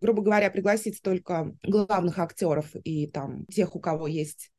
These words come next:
какие-то реплики, пригласить их на съемочную площадку, а все остальное, допустим, кафе, если они в кафе сидят, заполнить вот этим вот, э, отсканированным материалом. Но это неприемлемо.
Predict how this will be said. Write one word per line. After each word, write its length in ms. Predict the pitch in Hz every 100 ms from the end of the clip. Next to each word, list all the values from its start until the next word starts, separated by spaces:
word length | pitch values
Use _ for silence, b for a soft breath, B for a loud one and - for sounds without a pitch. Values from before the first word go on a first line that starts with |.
| _
какие-то 640 | - 175 - 160 - 147 127
реплики, 540 | 190 262 240 196 165 151 -
пригласить 640 | 185 208 220 220 202 -
их 160 | 175 -
на 140 | 175
съемочную 420 | 196 175 - 196
площадку, 800 | 220 277 403 453 - 175 147 - _
а 220 | 170 170
все 160 | - 220
остальное, 400 | 220 220 269 311
допустим, 480 | 190 175 180 160
кафе, 340 | 151 190 - 151
если 180 | 151 170
они 120 | 151
в 80 | -
кафе 260 | 165 -
сидят, 300 | 156 - - b b b -
заполнить 640 | 190 202 262 277 214 196
вот 160 | 180 196
этим 320 | 202 196 170
вот, 220 | 165 170 -
э, 400 | 98 139 139 131 - - 120
отсканированным 1120 | 185 - 208 196 214 214 202 180 170 151 - - _
материалом. 800 | 170 185 - 190 180 131 120 120 - _ -
Но 160 | 196
это 220 | 202 220
неприемлемо. 720 | 240 233 247 254 202 147 123